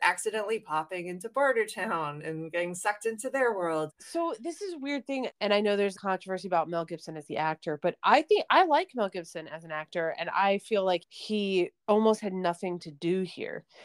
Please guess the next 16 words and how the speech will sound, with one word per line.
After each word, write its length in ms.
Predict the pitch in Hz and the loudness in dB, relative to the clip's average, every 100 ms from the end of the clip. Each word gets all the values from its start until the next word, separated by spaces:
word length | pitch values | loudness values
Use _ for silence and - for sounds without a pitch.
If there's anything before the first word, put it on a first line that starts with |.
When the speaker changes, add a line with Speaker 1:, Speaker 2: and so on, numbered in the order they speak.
| - | -4
Speaker 2:
Even 300 | 233 226 240 | -2 0 2
in 80 | 226 | 2
my, 160 | 208 | 2
like, 220 | 185 175 - | 2 0 -2
plot 260 | 226 247 | -4 -4
summary, 420 | - 180 160 156 156 | -4 -6 -4 -8 -8
I'm 80 | 180 | -10
like, 160 | 185 175 | -10 -8
"Where 200 | 190 208 | -4 -2
does 160 | 220 | -2
Mad 260 | 196 180 180 | 0 -2 -2
Max 320 | 175 254 - | -2 -4 -6
fit 160 | 147 135 | -12 -10
in?" 40 | 185 | -8
Speaker 1:
Yeah. 280 | 180 170 165 | -6 -6 -6
Speaker 2:
It's, 120 | 165 | -8